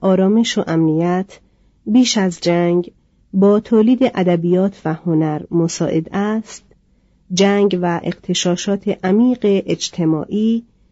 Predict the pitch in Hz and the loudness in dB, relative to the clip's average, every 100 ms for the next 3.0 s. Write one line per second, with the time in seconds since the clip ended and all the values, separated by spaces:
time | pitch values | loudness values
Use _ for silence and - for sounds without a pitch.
0 | _ - 180 202 233 269 233 233 233 233 | _ -6 0 2 4 4 4 2 0 -2
1 | - 180 170 170 180 196 185 175 165 180 | 0 2 2 2 2 4 4 2 0 -2
2 | 175 175 165 156 156 160 - 202 214 | 0 0 -2 -4 -4 -6 -2 0 -2